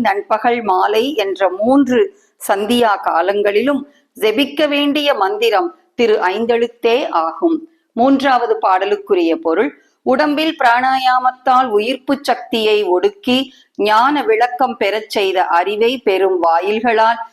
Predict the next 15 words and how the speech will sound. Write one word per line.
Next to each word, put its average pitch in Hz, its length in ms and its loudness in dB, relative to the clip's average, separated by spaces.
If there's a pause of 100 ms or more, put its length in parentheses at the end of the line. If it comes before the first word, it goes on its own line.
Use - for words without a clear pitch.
(200)
நல்ல 220 380 0
மெய்யறிவை 247 800 -2
நாடி 190 400 0 (120)
இறைவனை 220 600 0
போற்றுவார்கட்கு 214 1040 -2 (460)
அறியாமையால் 233 840 2
வரும் 208 320 -2
துன்பங்களை 233 720 0 (140)
கெடுப்பன 202 560 0 (480)
திரு 214 240 4 (160)
ஐந்தெழுத்தே 220 680 0 (240)
ஆகும் 196 340 -2
என்று 339 340 2
கூறுகின்றார். 175 800 0 (520)
நான்காவது 262 760 2